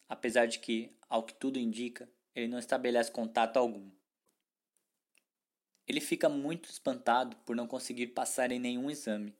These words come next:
mas continua indo assim mesmo. Não vou contar as outras etapas. O que interessa é que, através desse novo tipo de agenciamento, as relações dele com a família se modificaram. Houve certas aberturas,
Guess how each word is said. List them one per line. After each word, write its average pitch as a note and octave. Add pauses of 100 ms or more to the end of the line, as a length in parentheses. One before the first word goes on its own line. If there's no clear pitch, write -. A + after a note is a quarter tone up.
(680)
mas B2
continua C#3+
indo D3
assim C#3+
mesmo. B2 (680)
Não C3+
vou E3
contar D#3
as B2+
outras B2+
etapas. - (240)
O -
que -
interessa A#2+
é A#2+
que, -
através D3+
desse E3+
novo D3
tipo C3+
de A#2+
agenciamento, A2+ (360)
as -
relações B2
dele B2+
com A#2+
a A2+
família A2+
se -
modificaram. A2+ (800)
Houve C3
certas C3+
aberturas, C3